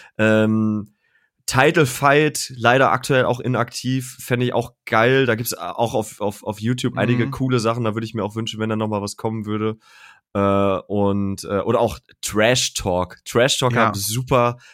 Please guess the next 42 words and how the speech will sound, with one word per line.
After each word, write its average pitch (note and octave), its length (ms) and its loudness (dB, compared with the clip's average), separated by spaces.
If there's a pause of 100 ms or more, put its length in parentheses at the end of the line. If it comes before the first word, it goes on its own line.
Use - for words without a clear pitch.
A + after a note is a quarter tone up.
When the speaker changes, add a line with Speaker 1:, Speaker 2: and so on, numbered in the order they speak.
(100)
Speaker 1:
verrückte A#2+ 640 -2
Live-Shows, A#2 800 0
Speaker 2:
Boah, C#3+ 220 6
Speaker 1:
ähm, G#2+ 80 0
Speaker 2:
ey, C#3 100 2
da - 140 4
kann G3+ 160 2
ich F#3+ 160 0
eine D#3+ 80 4
Empfehlung F#3 420 4
geben. F3+ 280 0
Es - 180 -8
gibt E3+ 240 -4 (180)
ein, A3 400 4
ein, E3+ 160 0
es - 220 -10
gibt F#3 220 -6
von E3 260 2
Boiler E3+ 320 8
Room A2 420 0
ein E3 320 2
einziges, G3 800 2
ein D#3+ 140 2
einziges F#3+ 640 2
Video, C#3+ 340 0
was B2+ 140 2
Boiler D3+ 240 4
Room D3+ 160 4
ist D3+ 100 -8
ja C3+ 140 2
für C3 240 0
die, C3+ 160 -4
die C3 80 0
es B2 100 -6
nicht B2+ 160 -8
kennen, C#3 380 0
äh, - 80 -6
ein B2+ 480 2
reines B2+ 480 2
D-J-Techno-Ding. B2 920 -2
Also A#2 180 -2
eigentlich C3 300 -2